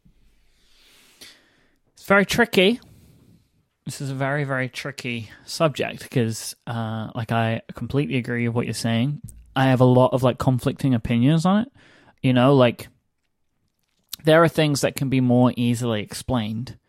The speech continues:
Like, we are both in a fortunate position that we're able to buy all of the technology that we want to buy. Um,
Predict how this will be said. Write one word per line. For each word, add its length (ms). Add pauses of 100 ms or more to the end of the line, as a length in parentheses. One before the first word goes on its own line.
(280)
Like, 240 (460)
we 140
are 100
both 440
in 160
a 120
fortunate 500
position 460
that 120
we're 220
able 240
to 140
buy 440
all 180
of 100
the 60
technology 520
that 180
we 80
want 220
to 80
buy. 360 (560)
Um, 380